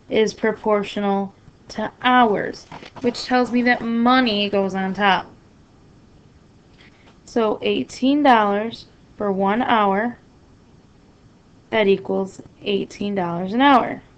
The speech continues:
Thirty-six dollars for two hours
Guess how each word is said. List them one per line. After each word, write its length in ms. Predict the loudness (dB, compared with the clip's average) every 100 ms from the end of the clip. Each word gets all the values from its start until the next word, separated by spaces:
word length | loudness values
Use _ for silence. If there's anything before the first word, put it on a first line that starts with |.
| _ -20 -20 -20 -20 -20 _ _ _ -20 _ -20 -20 -20 -20 _ _ _ _ _ -20 _ -6 0
Thirty-six 680 | 2 2 -2 -2 -4 -4
dollars 640 | 0 2 2 -2 -4 -8 -20 -18
for 140 | -4 -4
two 380 | -4 -2 2 4
hours 640 | 2 0 -2 -6 -10